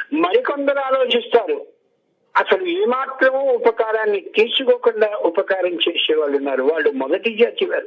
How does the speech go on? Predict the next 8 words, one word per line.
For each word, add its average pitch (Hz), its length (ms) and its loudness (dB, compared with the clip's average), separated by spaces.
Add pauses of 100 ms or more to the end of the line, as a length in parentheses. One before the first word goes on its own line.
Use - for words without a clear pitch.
(100)
అసలు - 220 0 (100)
ఏ 440 140 2 (140)
ఉపకారాన్ని 220 680 2 (400)
ఆశించకుండా 220 760 0
ఉపకారాన్ని 175 680 0
చేసేవాళ్ళు 160 720 0
మొదటి 147 340 0
వాళ్ళైతే, 165 540 0